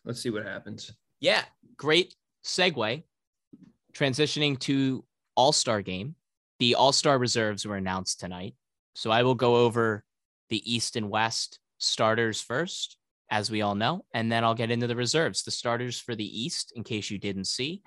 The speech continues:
Speaker 2: are Kevin Durant, Giannis, Joel Embiid, Trae Young, DeMar DeRozan. No complaints there. That's everyone that should be there. In the West, it's LeBron, Jokic, Wiggins, Curry, and Morant. I have a problem with Wiggins being an all-star starter. I think he's having an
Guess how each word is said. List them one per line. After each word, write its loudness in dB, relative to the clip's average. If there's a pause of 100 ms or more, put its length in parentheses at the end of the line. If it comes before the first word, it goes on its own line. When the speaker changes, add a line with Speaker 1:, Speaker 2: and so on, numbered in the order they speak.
(380)
Speaker 2:
are -4
Kevin 0
Durant, 2 (220)
Giannis, 0
Joel 2
Embiid, -2
Trae 0
Young, 2
DeMar -2
DeRozan. -6 (600)
No 2
complaints -6
there. -12 (200)
That's -10
everyone -6
that -12
should -12
be -2
there. 0 (360)
In 2
the 2
West, 2
it's -6
LeBron, 2 (240)
Jokic, -2 (160)
Wiggins, 0
Curry, -4
and -8
Morant. -4 (1700)
I 6
have 8
a 4
problem 4
with 0
Wiggins -2
being -2
an 0
all-star 0
starter. 2
I 2
think -8
he's -4
having 0
an -4